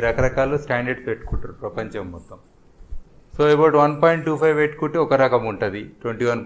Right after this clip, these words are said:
point six in urban, rural fourteen point six. తర్వాత Oxford పావర్టీ in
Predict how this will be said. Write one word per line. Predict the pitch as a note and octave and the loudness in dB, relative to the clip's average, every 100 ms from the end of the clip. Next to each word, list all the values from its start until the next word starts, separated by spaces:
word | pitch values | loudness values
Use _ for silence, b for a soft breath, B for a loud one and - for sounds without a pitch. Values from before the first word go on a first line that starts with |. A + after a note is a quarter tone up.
| A2+ | -2
point | A2 G#2 A2+ | -4 -6 -10
six | - - - - - | -10 -16 -20 -20 -14
in | A2 G#2+ | -2 0
urban, | G#2 G#2+ A2 - - A#2 | 0 -2 -4 -6 -16 -12
rural | A2+ A2+ A2+ A2 | -6 -6 -4 -2
fourteen | G#2+ A2 G2+ | -2 -2 -4
point | G#2+ G#2 F2+ | -4 -4 -8
six. | G2+ - - A2+ - - _ _ - - - - - | -16 -16 -16 -16 -18 -20 _ _ -20 -20 -20 -20 -4
తర్వాత | A2 A2+ A#2 A#2 A#2+ A#2 A2+ A2 G#2+ - A2 | 0 4 2 2 2 4 4 4 2 0 2
Oxford | A#2 - A#2+ A#2 A2+ | 2 2 0 0 2
పావర్టీ | A2 A2 | 2 2
in | A2+ | -2